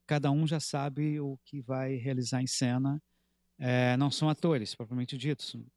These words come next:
profissionais, são atores de Cristo e é interessante colocar isso, a disposição e a garra dessa,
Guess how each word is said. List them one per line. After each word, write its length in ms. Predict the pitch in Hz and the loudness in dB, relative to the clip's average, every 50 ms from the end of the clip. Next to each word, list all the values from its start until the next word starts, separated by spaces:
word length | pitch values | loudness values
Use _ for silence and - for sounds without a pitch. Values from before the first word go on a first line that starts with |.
| _ _ | _ _
profissionais, 680 | - 123 - - - 139 135 135 131 120 104 - - - - | -12 -10 -10 -6 -4 -2 0 2 2 0 0 -2 -6 -10 -10
são 180 | - - - 123 | -10 -8 -6 -6
atores 280 | 120 - - 127 120 117 | -6 -6 -4 -4 -4 -4
de 120 | 117 143 | -4 -4
Cristo 540 | - - 139 143 147 143 - - 175 185 175 _ _ _ _ _ _ _ _ _ - | 0 2 2 4 2 2 0 -2 -2 -2 -4 _ _ _ _ _ _ _ _ _ -4
e 100 | 123 120 | -2 0
é 220 | 127 123 123 123 | 2 2 2 0
interessante 520 | 123 120 - 131 131 - - 139 131 - - | 0 0 0 -2 0 0 0 -2 -4 -2 -4
colocar 380 | 131 127 127 113 - 143 143 | -4 -2 -2 -2 -2 -2 0
isso, 300 | 127 110 98 - - - | -2 -2 -4 -6 -6 -6
a 40 | 113 | -6
disposição 960 | - - - - 135 117 135 120 - - - - 143 139 147 151 147 147 143 _ _ _ _ _ | -6 -6 -4 -2 -2 -2 -2 -4 -2 -2 0 2 4 4 4 4 2 0 -2 _ _ _ _ _
e 80 | - 139 | -2 -2
a 80 | 127 117 | 0 0
garra 380 | 104 120 131 131 135 123 123 117 | 0 0 2 2 2 0 0 -2
dessa, 300 | 120 123 - - 131 | -2 -2 -4 -4 -6